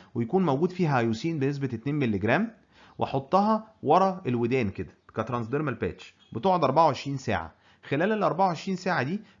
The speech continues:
بيبتدي يحصل ريليز للهايوسين، يحصل ريليز للهايوسين اكروس ذا سكين، عشان كده بيقولوا عليها ترانسديرمال، خلال السكين. والها-، والها-، والهايوسين من الحاجات اللي ليها سيداتيف افكت او تاثير مهدئ.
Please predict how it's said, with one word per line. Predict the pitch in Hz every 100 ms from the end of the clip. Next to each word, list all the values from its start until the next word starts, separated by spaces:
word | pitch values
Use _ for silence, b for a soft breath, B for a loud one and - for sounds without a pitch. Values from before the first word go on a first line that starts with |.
| -
بيبتدي | 123 165 170
يحصل | 175 175 147
ريليز | 120 117 135 190 156 110
للهايوسين، | 120 117 110 110 110 82 b b -
يحصل | 123 -
ريليز | 113 151 147
للهايوسين | 110 110 110 175 180
اكروس | 127 120 143 170 190 - 107
ذا |
سكين، | 123 - 139 113 85
عشان | -
كده | 135
بيقولوا | 139
عليها | 127 151 151 B B
ترانسديرمال، | - 117 120 - 131 135 98 82 B B -
خلال | 123 143 170 156
السكين. | 127 113 - 95 76 _ _ b b b
والها-، | - 123 113 117
والها-، | 127 127 127 123
والهايوسين | 117 120 127 123 208
من | 202
الحاجات | 147 139 180 175
اللي | 127
ليها | 170 165
سيداتيف | - 175 165 131 110
افكت | 104 - 113 -
او | 104
تاثير | - - 170 170
مهدئ. | 127 113 131 92